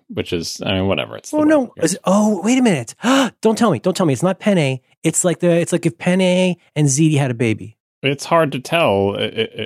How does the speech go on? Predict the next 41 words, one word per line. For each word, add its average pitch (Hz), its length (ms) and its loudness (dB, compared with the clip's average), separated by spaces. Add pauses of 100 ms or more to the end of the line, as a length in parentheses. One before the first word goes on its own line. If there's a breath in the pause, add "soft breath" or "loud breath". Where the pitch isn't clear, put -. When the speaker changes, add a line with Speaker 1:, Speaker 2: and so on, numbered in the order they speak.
(120)
Speaker 1:
it - 160 -12
could 143 80 -2
be 160 60 4
Speaker 2:
Mostaccioli? 185 440 2 (160)
Speaker 1:
ziti 107 60 2
Speaker 2:
No, 110 100 2
Speaker 1:
or 196 60 -2
Speaker 2:
what 247 100 2
is 269 80 2
Speaker 1:
ziti 110 100 4
Speaker 2:
that? 101 120 0
Speaker 1:
rigati 95 500 0
or 85 80 0
whatever, 87 460 -2
but 87 180 -2
it 87 220 -2
could 123 100 -2
be 104 120 -2
penne 95 280 -2
too, 98 300 -2
because 95 240 0
I 92 80 0
can't 107 160 -6
tell 101 100 -4
'cause 85 140 -6
the 85 120 -4
ends 87 200 -2
are 80 80 0
all 76 160 -2
shredded 78 360 -4
'cause 76 140 -12
the, 78 140 -10
the 76 260 -4
ziti's 78 320 -8
over, 73 180 -8 (120)
or 87 120 -8
the, 78 280 -6
the 90 80 -6
pasta's 87 320 -6
overcooked. 73 420 -10 (840)
Speaker 2:
<laughs> - 440 -18